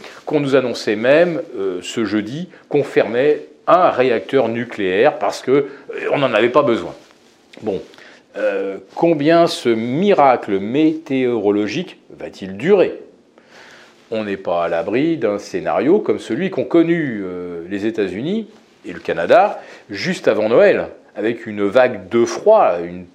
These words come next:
tempête polaire qu'on a qualifiée la tempête du siècle. Euh, heureusement qu'aux États-Unis, eux, ils n'ont pas de problème de gaz et, et, et, et de pétrole pour produire de l'énergie pas chère et du courant pas cher.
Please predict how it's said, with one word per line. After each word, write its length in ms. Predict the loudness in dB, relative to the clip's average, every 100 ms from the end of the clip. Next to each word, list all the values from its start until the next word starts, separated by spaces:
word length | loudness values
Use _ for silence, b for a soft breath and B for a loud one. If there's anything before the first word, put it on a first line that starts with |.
| _
tempête 720 | 2 2 -2 0 0 0 -10
polaire 480 | 0 4 4 2 0
qu'on 140 | -4 -6
a 60 |
qualifiée 360 | -6 -8 -2 -2
la 80 | 0
tempête 520 | -4 -2 -4 -4 -12
du 120 | -14
siècle. 540 | -10 0 2 2 0 -12 B B B B B B B 0
Euh, 840 | 4 4 4 0 0 -2 -2 -6 -4
heureusement 400 | 0 0 0 -6
qu'aux 100 | -8
États-Unis, 560 | -10 -10 -10 -10 -10 -10 -10
eux, 200 | -10 -10
ils 120 | -10
n'ont 60 | -10
pas 180 | -2 -4
de 80 | -4
problème 920 | -2 0 0 -2 -4 -4 -2 -2 -4 B B B
de 260 | -4 2 2
gaz 380 | 4 4 4 4
et, 20 |
et, 840 | 4 4 2 2 -2 -4 -12 -8 -6
et, 400 | -2 -2 0 -2
et 60 |
de 120 | -2
pétrole 520 | -2 -2 2 2 2 -2
pour 180 | -8
produire 640 | -10 -4 -4 -4 -4 -2 -2
de 80 |
l'énergie 480 | -2 -2 -2 -2 -10
pas 200 | -4 -4
chère 460 | -2 0 2 2 0
et 140 | -4
du 160 | -8 -18
courant 340 | -12 -8 -6
pas 140 | -4 -2
cher. 260 | 2 2